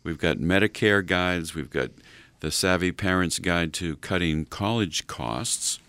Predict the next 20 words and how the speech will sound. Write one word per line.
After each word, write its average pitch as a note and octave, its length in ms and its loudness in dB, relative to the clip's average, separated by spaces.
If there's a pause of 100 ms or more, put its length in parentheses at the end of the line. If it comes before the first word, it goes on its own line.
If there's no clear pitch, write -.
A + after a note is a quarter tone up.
(280)
And C#2+ 120 -12
we're F#2+ 60 -10
gonna B2 80 -4
be A#2+ 120 -4
talking G#2 580 -2 (320)
specifically F#2+ 880 0
about E2 440 0
college G2 460 -2
funding G2 500 0
and D#2 160 -2
college E2+ 360 -2
financing E2+ 760 -2 (520)
and E2 120 -4
some E2 180 -2
things A2 460 0
that F2 80 0
you F2 200 0
ought F#2 220 -2
to E2+ 100 -2
know F2+ 360 0